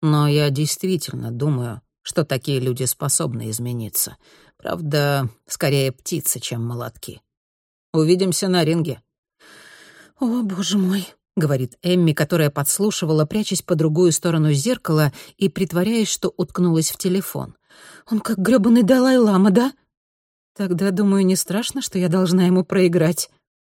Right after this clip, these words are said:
Эмми болтает о своем первом матче, о том, как рада, что выиграет, что ей уже пишут фанаты, хотя она еще ни разу не появлялась на публике. Но Челси молчит.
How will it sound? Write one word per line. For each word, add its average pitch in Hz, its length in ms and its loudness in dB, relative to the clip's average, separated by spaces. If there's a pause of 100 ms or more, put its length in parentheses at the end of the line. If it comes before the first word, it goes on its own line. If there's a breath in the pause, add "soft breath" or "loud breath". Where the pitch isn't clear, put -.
(220)
Эмми 226 260 2
болтает 156 480 0
о 156 60 -2
своем 151 360 -2
первом 147 320 -4
матче, 143 600 -4 (160 soft breath)
о 175 80 -2
том, 214 200 0
как 165 200 -4
рада, 180 200 0
что 147 240 -4
выиграет, 160 640 2 (120)
что - 180 -4
ей 220 200 4
уже 180 180 2
пишут 190 340 -4
фанаты, 165 640 0 (160 loud breath)
хотя 180 280 0
она 185 120 4
еще 180 220 0
ни 170 100 4
разу 165 280 2
не 147 120 2
появлялась 160 600 -2
на 175 120 0
публике. 165 640 -8 (680 soft breath)
Но 160 260 0
Челси 160 460 -6
молчит. - 640 -6